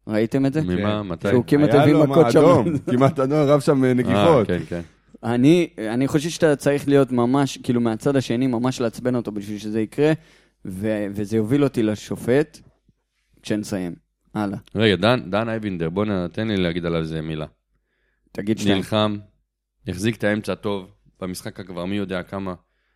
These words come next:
Speaker 2: ב-, לאורך זמן הוא יציב וטוב, זה דבר שהוא לא מובן מאליו,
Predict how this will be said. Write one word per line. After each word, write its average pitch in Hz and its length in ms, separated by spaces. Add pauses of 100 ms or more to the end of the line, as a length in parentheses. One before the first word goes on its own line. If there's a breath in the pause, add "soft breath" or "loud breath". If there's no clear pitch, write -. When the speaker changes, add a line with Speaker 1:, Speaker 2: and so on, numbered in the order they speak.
(680)
Speaker 2:
ב-, 101 60 (400)
לאורך 120 320
זמן 117 280
הוא 117 100
יציב 107 440
וטוב, 101 400
זה 95 180
דבר 98 180
שהוא 113 100
לא 104 80
מובן 104 280
מאליו, 101 500